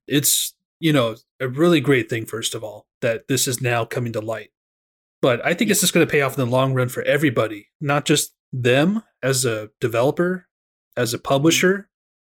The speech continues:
Speaker 1: but us as a pl-, you know, player community. I think
Speaker 2: Yeah.
Speaker 1: now they're gonna see, "Hey, we're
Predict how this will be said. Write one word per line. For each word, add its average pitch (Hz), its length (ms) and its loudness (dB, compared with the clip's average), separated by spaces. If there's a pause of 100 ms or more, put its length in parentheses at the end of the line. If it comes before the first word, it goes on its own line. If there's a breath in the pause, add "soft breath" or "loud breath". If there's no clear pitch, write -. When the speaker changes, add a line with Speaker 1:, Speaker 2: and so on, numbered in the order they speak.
(200)
Speaker 1:
but 117 120 4
us 151 280 2
as 131 160 2
a 117 60 2
pl-, - 320 -18
you 151 120 2
know, 117 160 -8 (320)
player 143 240 4
community. 123 720 -4
I 117 140 -8
think 139 320 -6 (440)
Speaker 2:
Yeah. 131 120 -4
Speaker 1:
now 147 200 2
they're 139 140 4
gonna 135 200 2
see, 123 360 0
"Hey, 156 280 2
we're 131 400 2